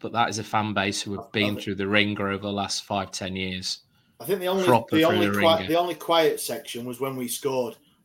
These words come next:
Speaker 2: and I think
Speaker 1: Yes.
Speaker 2: there was the arse twitching of actually they could get one, and so I think they did go a bit quiet. But after we actually didn't create much more after that one goal, then I think they're a bit clever. But, uh, we'll move on.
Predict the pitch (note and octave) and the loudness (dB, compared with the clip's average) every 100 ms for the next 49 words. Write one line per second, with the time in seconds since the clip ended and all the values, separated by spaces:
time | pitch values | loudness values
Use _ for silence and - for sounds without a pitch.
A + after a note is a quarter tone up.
0 | - A#2+ A#2+ A#2+ - B2+ D3 C#3+ C#3+ C#3 | -10 -2 6 6 6 2 4 4 4 4
1 | C#3 - - - A#2+ - A#2 G#2+ _ _ | 4 0 -8 -8 -8 -6 -6 -6 _ _
2 | G2 A#2+ A#2+ - _ - C3+ D3 - A#2+ | -8 -6 -6 -8 _ -8 -6 -4 -4 -4
3 | A#2 - C#3 - C3+ B2 B2 C3+ - B2+ | -6 -2 -2 0 -4 -4 -6 -4 -4 -2
4 | E3 D#3 D#3 E3+ F3 D#3+ E3 - E3+ C#3 | -2 0 0 2 2 0 -2 2 2 4
5 | D3+ D#3+ - E3+ D#3+ - _ _ _ _ | 2 2 0 2 2 0 _ _ _ _
6 | _ C3+ D3+ C#3+ - C#3+ D3 D3+ - C#3+ | _ 2 2 2 -2 -2 -2 -6 -6 2
7 | C#3+ C#3 C3 - C3+ C#3+ - C3+ B2+ A#2+ | 2 2 -6 -8 -2 -2 -4 -4 -2 -2
8 | - A#2+ A#2 B2 B2+ B2+ A#2+ B2+ G#2+ A2 | -6 -6 -6 -4 -4 -4 -2 0 2 -2
9 | A2+ A2+ B2+ A2 A2 - G#2+ _ _ - | -4 -8 -8 -6 -6 -4 -6 _ _ -14
10 | A2+ A2 G#2+ A#2 - - - _ - E3 | -10 -8 -6 -8 -8 -20 -20 _ 4 8
11 | E3+ - D#3+ E3+ F#3+ F3+ E3+ - - | 8 6 2 8 10 10 8 4 -8